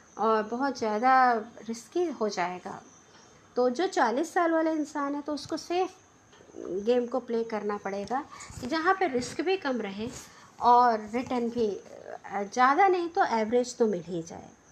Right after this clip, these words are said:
एफ़डी वगैरह से ऊपर मिल जाए। तो ये चीज़ आपको ध्यान में रखनी पड़ेगी। अ, जब भी आप इन्वेस्ट करते हो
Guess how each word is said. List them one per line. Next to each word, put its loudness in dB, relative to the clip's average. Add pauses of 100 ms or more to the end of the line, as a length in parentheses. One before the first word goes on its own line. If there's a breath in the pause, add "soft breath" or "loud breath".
(480)
एफ़डी 0
वगैरह -4
से -12
ऊपर -10
मिल -12
जाए। -18 (800 loud breath)
तो -4
ये 4
चीज़ 6
आपको 0
ध्यान -4
में -6
रखनी -6
पड़ेगी। -10 (500 loud breath)
अ, -6
जब 0
भी 0
आप -2
इन्वेस्ट -6
करते -6
हो -8